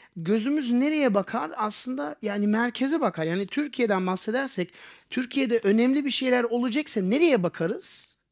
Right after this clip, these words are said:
İstanbul'a bakarız. İzmir'e bakarız ve Ankara'ya bakarız. İzmir'e bakarız ama, e, Eskişehir'e bakmayız. Veya Gömeç, ki Gömeç çok güzel bir yer, yanlış anlamayın. Bakmayız. Am, Of!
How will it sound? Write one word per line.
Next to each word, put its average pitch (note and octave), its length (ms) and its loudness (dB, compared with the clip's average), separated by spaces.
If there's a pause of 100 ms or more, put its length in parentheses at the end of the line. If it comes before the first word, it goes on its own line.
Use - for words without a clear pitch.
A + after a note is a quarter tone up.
(400)
İstanbul'a C4 540 2
bakarız. - 680 -8 (640)
İzmir'e D#4+ 440 6
bakarız E3+ 480 -2
ve F3+ 40 -4
Ankara'ya A3+ 480 2
bakarız. E3 580 -6 (540)
İzmir'e E4 360 6
bakarız D#3+ 320 -2
ama, G#3+ 260 0 (420)
e, F#3 640 0 (140)
Eskişehir'e A#3 540 0
bakmayız. - 800 -8 (100)
Veya F3 320 -2
Gömeç, F#3+ 460 4
ki - 160 -14
Gömeç A#3 280 2
çok A3+ 180 -8
güzel G#3+ 300 -2
bir G#3 40 -2
yer, E3+ 100 -2
yanlış D#3+ 300 -8
anlamayın. A3+ 320 -4 (360)
Bakmayız. D4 800 -2 (720)
Am, F3 400 0 (120)
Of! - 520 4